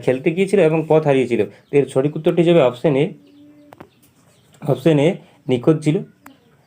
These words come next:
এই যে দেখো এখানে নিখোঁজ ছিল। এবং লাস্ট যে প্রশ্ন আমাদের সেটা দেখে নাও, আমি তা পারি না, কবি পারেন না গান গাইতে, কবিতা লিখতে, আঁকতে, বিধির বিচার চেয়ে বসে থাকতে। তো এর সঠিক উত্তরটি যে অপশন ডি,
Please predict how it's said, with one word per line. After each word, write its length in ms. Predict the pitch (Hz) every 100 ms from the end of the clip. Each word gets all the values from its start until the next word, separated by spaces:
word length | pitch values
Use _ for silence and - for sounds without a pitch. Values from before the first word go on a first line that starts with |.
| _ _
এই 100 | 143
যে 80 | 135
দেখো 140 | 135 147
এখানে 180 | 147
নিখোঁজ 260 | 135 131 147
ছিল। 120 | 151
এবং 280 | 156 135 135
লাস্ট 260 | 143 175 147
যে 100 | 151
প্রশ্ন 260 | 139 139
আমাদের 300 | 135 123 160
সেটা 180 | 180 123
দেখে 220 | 120 123
নাও, 120 | 147 185 - - -
আমি 200 | 131 160
তা 140 | 160
পারি 260 | 156 135 131
না, 180 | 107 95 _ -
কবি 160 | 151
পারেন 260 | 160 139 113
না 180 | 101 98
গান 280 | 101 127 143
গাইতে, 380 | 147 151 185 -
কবিতা 280 | - 131 147
লিখতে, 300 | 147 147 151
আঁকতে, 380 | 123 123 175 196 - - -
বিধির 240 | 127 160
বিচার 260 | 135 131 151
চেয়ে 140 | 160 127
বসে 160 | 117
থাকতে। 320 | 117 110 -
তো 260 | 104 _ 127
এর 40 |
সঠিক 300 | 120 127 143
উত্তরটি 280 | 180 165 160
যে 100 | 160
অপশন 360 | 139 - 151 120
ডি, 280 | 143 220